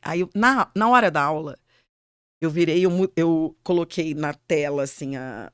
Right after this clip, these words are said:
eu, eu tirei, eu saí da câmera e coloquei o, o, o PowerPoint, assim, na tela cheia, mutei, eu sou muito experiente, né? Mutei rapidamente o, o, o, o microfone e falei pro rapaz, pro operador, "Eu não vou conseguir,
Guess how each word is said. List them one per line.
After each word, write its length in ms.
eu, 260
eu 100
tirei, 540
eu 120
saí 220
da 140
câmera 560
e 60
coloquei 640
o, 60
o, 920
o 40
PowerPoint, 480
assim, 160
na 140
tela 260
cheia, 400
mutei, 440
eu 160
sou 200
muito 120
experiente, 520
né? 80
Mutei 280
rapidamente 600
o, 60
o, 40
o, 540
o 60
microfone 840
e 80
falei 300
pro 160
rapaz, 420
pro 120
operador, 500
"Eu 80
não 100
vou 140
conseguir, 520